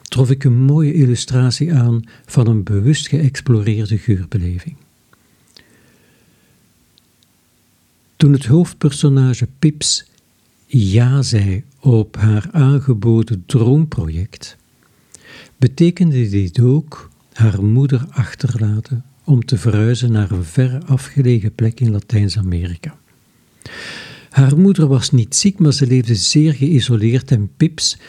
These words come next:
was haar alomtegenwoordige toeverlaat. Maar dat kantelde toen ze verhuisde naar het land van haar project. Eenmaal ter plekke werd het piekeren over het achterlaten van haar moeder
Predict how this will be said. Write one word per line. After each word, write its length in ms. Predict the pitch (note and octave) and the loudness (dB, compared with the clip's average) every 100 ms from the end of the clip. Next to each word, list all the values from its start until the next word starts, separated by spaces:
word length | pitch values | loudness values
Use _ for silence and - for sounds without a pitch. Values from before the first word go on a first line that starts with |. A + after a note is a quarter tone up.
| - | -8
was 200 | - B2 | 0 2
haar 280 | A#2 A#2 G#2+ - | 2 0 -2 -4
alomtegenwoordige 1300 | - E3 E3 D#3 D3+ C3 G2+ A2 A#2 B2 G#2+ A2 A2 | 0 2 4 2 2 0 0 0 0 0 0 -2 -2
toeverlaat. 760 | - G2+ E2+ E2+ E2 E2 F2 - - _ _ _ _ _ _ _ _ _ _ _ | -4 -4 -4 -4 -4 -6 -10 -18 -20 _ _ _ _ _ _ _ _ _ _ _
Maar 540 | A#2 G#2 A#2+ C#3+ D3+ - | 0 4 4 2 -2 -2
dat 260 | A#2+ - - | -4 -4 -2
kantelde 600 | B2+ C#3 D3 A2+ F#2+ F2 - _ _ | 0 0 0 -2 -2 -6 -12 _ _
toen 200 | - A#2+ | 2 2
ze 140 | G#2+ G#2+ | 2 0
verhuisde 580 | G2+ E2 A2 B2 C3 C#3 | -2 0 2 2 0 0
naar 200 | A#2 G#2+ | 0 -2
het 160 | - | -2
land 240 | A#2 A#2 B2 | -2 -2 -2
van 180 | A#2+ | -2
haar 160 | G#2+ G2 | 0 -4
project. 640 | - G2 F2+ G#2 - - - _ _ _ _ _ _ _ - - _ _ _ _ _ _ _ _ | -4 -4 -4 -6 -10 -20 -20 _ _ _ _ _ _ _ -20 -20 _ _ _ _ _ _ _ _
Eenmaal 380 | D#3 D#3+ E3 C#3 | 2 4 2 0
ter 260 | C3+ B2 - | -2 -4 -2
plekke 420 | A#2+ G2+ - F3 - _ _ | -2 0 -2 -4 -6 _ _
werd 240 | C3 B2 | 0 0
het 260 | C3+ - - | -2 -4 -2
piekeren 520 | D#3 - D3+ C3+ G3 | -2 0 0 0 2
over 440 | D#3 C3 D3+ - | 2 4 2 -2
het 180 | A2+ - | -6 -2
achterlaten 680 | D3 - D3+ C3+ C3+ C3+ A#2+ | -4 -2 -2 0 0 0 -2
van 220 | A#2+ A2 | 0 0
haar 160 | G2+ F2 | -2 -2
moeder 480 | G2 A2+ B2 C#3+ | -2 -2 -2 -6